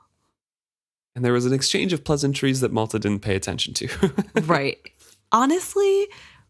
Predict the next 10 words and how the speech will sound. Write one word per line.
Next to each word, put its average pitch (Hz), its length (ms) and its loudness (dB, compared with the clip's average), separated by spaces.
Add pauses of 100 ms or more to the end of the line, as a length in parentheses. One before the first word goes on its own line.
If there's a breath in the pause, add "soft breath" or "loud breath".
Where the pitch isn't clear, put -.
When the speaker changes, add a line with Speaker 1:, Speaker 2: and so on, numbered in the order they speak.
(520)
Speaker 2:
I 196 100 4
get 165 220 0
it. 156 180 2
Speaker 1:
Same. 104 460 2
Speaker 2:
I - 20 2
Speaker 1:
Yeah. 139 160 6
Speaker 2:
<laughs> - 1500 0
I 262 100 2
feel 269 300 2
like 294 340 0